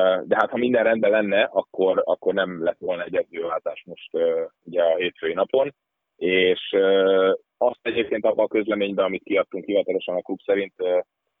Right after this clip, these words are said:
írtuk is, ö, azt hiszem, hogy a Hep Kupa óta, ö, körülbelül másfél hónapja egy, egy, ö, rossz tendenciában van a csapat, és, ö,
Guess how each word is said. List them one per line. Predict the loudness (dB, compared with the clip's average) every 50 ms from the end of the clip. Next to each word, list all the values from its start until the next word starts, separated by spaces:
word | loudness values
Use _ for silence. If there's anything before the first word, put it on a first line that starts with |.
| _ _ _ -8
írtuk | -2 0 0 0 0 -4 -2
is, | -2 -2 -2 -4 -10 -6
ö, | 0 2 4 4 4 4 4 4 4 2
azt | 2 0 -2 -4
hiszem, | -6 -8 -6 -4 -2
hogy | 0 2
a | 2
Hep | 2 2 0
Kupa | -2 -8 -2 0 2
óta, | 2 4 2 2 0 0 0 0 -2 _ _ -14
ö, | -12 -12 -10 -4
körülbelül | -4 -2 -2 -2 -4 -4 -4
másfél | -4 -4 -4 -4 -4 -4 -4
hónapja | -4 -4 -4 -4 0 -2
egy, | -2 -2 -2 -8 _ _ _ _ _ _ _ -14
egy, | -12 -8 -4 0
ö, | 2 2 4 4 4
rossz | 2 2 0 0
tendenciában | 0 -2 0 0 -2 -2 -2 -2 0 0 2 2 2
van | 0 0
a | -2 -4
csapat, | -2 -2 0 0 -2 -2 0
és, | -2 -2 -2 -2 -2 0 2
ö, | 2 4 2 2